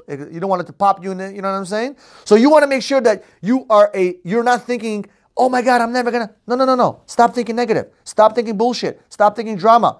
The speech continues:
Remember, it's either, it's either production in your life or drama in your life. So you don't wanna premature the outcome of the goal because you don't wanna think negative or create excuses for that goal not to happen. 'Cause remember, the goal is going to happen whether you like it or not. Now, sometimes you're gonna have to,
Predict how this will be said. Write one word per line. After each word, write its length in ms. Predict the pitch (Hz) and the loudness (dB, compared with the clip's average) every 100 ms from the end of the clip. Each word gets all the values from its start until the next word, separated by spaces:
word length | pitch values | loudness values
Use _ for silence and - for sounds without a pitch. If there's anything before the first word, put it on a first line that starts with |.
| _ | _
Remember, 340 | 175 240 220 139 | 2 4 4 2
it's 140 | 135 | -2
either, 160 | 196 190 - | -4 -4 -10
it's 160 | 175 | -6
either 140 | 254 233 | -4 -4
production 460 | 185 190 226 254 | 0 2 2 -2
in 40 | 247 | -4
your 120 | 247 | 0
life 240 | 262 269 _ _ - | 0 0 _ _ -4
or 120 | 185 | -2
drama 380 | 139 190 214 202 | 2 2 4 2
in 60 | 160 | -2
your 100 | 135 | -4
life. 300 | 107 - _ _ _ | -6 -10 _ _ _
So 100 | - | -8
you 60 | 180 | 2
don't 80 | 240 | 4
wanna 140 | 240 | 4
premature 360 | 196 233 220 214 | 2 -2 0 2
the 120 | 196 | 4
outcome 240 | 196 196 | 4 2
of 80 | 190 | -4
the 80 | 175 | 0
goal 380 | 208 190 160 - _ | 4 4 4 -2 _
because 240 | 165 190 160 | -4 -2 -2
you 60 | |
don't 100 | 240 | 0
wanna 140 | 240 233 | 0 0
think 160 | 226 202 | -2 0
negative 360 | 214 202 214 - | 2 4 4 4
or 100 | 151 | 0
create 200 | 196 165 | 2 0
excuses 560 | - 233 240 240 226 | 0 0 2 2 0
for 120 | - | 0
that 140 | 160 143 | 0 2
goal 180 | 175 170 | 2 2
not 140 | 160 | 0
to 80 | 156 | 2
happen. 340 | 151 147 - - - - - | 2 2 -4 -16 -20 -20 -4
'Cause 120 | 160 | 2
remember, 400 | 208 226 131 - _ | 4 6 4 -2 _
the 160 | 147 156 | -2 0
goal 760 | 127 202 247 175 151 208 208 _ _ _ | 2 6 6 6 2 -2 -6 _ _ _
is 180 | 202 147 | -4 -2
going 300 | 170 214 208 | -2 -2 -2
to 120 | 208 | -4
happen 360 | 190 202 190 151 | 2 2 2 -2
whether 180 | 147 | -2
you 80 | 143 | 0
like 180 | 147 143 | 0 -2
it 60 | 151 | -2
or 40 | |
not. 140 | 185 | -2
Now, 140 | 143 156 | -2 -6
sometimes 580 | - 240 277 - 254 220 | 0 4 4 2 -2 -2
you're 60 | |
gonna 80 | 220 | -2
have 100 | 214 | -2
to, 160 | 202 | -2